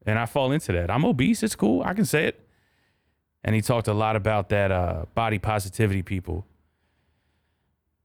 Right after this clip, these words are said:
And he gave some background into what they were into. I'm not gonna give too much away. I really want you guys to go check this out. But the one thing that really hit, and I'm really glad he said it the way he said it.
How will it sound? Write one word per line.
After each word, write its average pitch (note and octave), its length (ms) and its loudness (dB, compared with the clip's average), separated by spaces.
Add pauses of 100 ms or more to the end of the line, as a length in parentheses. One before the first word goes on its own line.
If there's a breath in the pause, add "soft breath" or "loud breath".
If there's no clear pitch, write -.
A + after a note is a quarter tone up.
(680)
And G#2+ 120 2
he G#2+ 40 4
gave A2 200 2
some G2 160 0
background G#2+ 440 2
into G2 120 2
what F#2+ 220 0
they G#2+ 120 4
were G#2 140 4
into. G2+ 500 2 (1200)
I'm C#3+ 100 0
not F3+ 100 2
gonna D3 140 2
give C3 160 2
too - 100 0
much A#2 200 2
away. A2 160 4
I - 20 2
really A#2+ 200 4
want A2 220 2
you A2 40 -8
guys G2+ 160 2
to F#2+ 60 -2
go F#2+ 100 2
check G2 240 -2
this - 160 -6
out. F#2 160 0
But F#2+ 100 -4
the G2+ 80 2
one C#3+ 220 4
thing B2 300 2
that A#2 220 2
really A#2 260 2
hit, G#2+ 380 -2 (880)
and A2 140 -2
I'm A2 160 2
really C3 200 4
glad A2+ 340 2
he G#2+ 100 -2
said A2+ 260 0
it G#2+ 140 0
the G2 60 2
way G2+ 180 2
he F#2 120 -6
said F2+ 320 -2
it. E2 160 -6